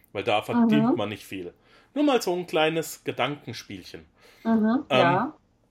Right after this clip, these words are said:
Speaker 1: was ich mache, ist, ich bin Geldlehrer. Ich bringe dir selber
Speaker 2: Mhm.
Speaker 1: bei, äh, welche, welche Denkweisen über Geld falsch sind, was dir falsch über Geld beigebracht wurde,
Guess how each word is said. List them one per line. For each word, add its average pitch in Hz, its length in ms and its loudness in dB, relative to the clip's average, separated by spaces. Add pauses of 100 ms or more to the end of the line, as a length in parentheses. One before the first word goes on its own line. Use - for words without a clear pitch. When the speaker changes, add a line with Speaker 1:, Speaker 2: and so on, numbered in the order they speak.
(260)
Speaker 1:
was 120 280 -2
ich - 260 -12
mache, 120 300 -2
ist, 160 360 -4
ich - 160 -10
bin 127 180 -8
Geldlehrer. 127 880 0 (760)
Ich - 180 -10
bringe 147 300 2
dir 139 200 0
selber 170 560 2
Speaker 2:
Mhm. - 100 -2
Speaker 1:
bei, 117 360 2 (580)
äh, 131 300 4
welche, 139 560 0
welche 123 680 0 (480)
Denkweisen 135 760 0
über 135 220 -2
Geld 123 320 0
falsch 120 400 -2
sind, 208 240 -8 (280)
was 143 180 -2
dir 143 120 -2
falsch 139 340 -2
über 131 120 -4
Geld 127 340 -4
beigebracht 151 600 -6
wurde, 185 240 -2